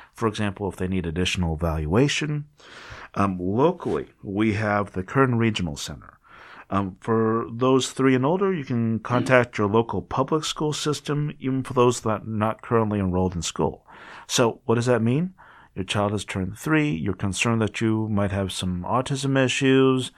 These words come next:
Um, maybe your insurance is giving you difficulty 'cause they're trying to refer to peds, um, developmental, and they're old enough that they're saying it should be the school that pays for it instead of the insurance that pays for it, and they'll argue left and right.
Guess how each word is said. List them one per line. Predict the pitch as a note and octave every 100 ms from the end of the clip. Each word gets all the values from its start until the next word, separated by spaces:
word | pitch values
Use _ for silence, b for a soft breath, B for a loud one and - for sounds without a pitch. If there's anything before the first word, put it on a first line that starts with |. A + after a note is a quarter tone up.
| B B B B -
Um, | F#2+ F2 F2 F#2 F#2
maybe | G2+ A2+ B2
your | A#2+
insurance | A2+ - B2+ A#2+ B2
is | A2
giving | A#2 A2+ A2
you | G2
difficulty | F#2+ A#2 B2+ - A#2+ A#2 A#2
'cause | - G#2+ G2+
they're | G2+
trying | - A#2 A2+
to | G#2+
refer | G#2 - A2
to | G#2+ G#2 G2 G2 -
peds, | A2+ A2 G#2+ G2+
um, | G2 F2+ F2+ - B B -
developmental, | A2 A2 G#2 G#2+ A2+ A#2 A#2 A2+ G#2+
and | F2+ F2+ F#2 F2+ B B -
they're | A2+
old | - G#2+ A2
enough | G#2+ A2 G#2
that | G#2
they're | G2+
saying | G2 A2+ G#2 G2+ G2
it | F#2+
should | G#2+
be | G2+
the | G2
school | F#2 - C3 B2
that | G#2 -
pays | G2+ F#2+ -
for | - F#2+ F#2+
it | F#2
instead | E2+ - G2 F#2
of | F2+ F2
the | F2+
insurance | F2 - B2+ G#2+
that | F#2+ -
pays | F#2 F2
for | - F#2+
it, | F#2+ B B B
and | C#3+ C3
they'll | B2+
argue | A#2 B2+ B2+
left | B2 A#2 -
and | B2
right. | F#2+ E2+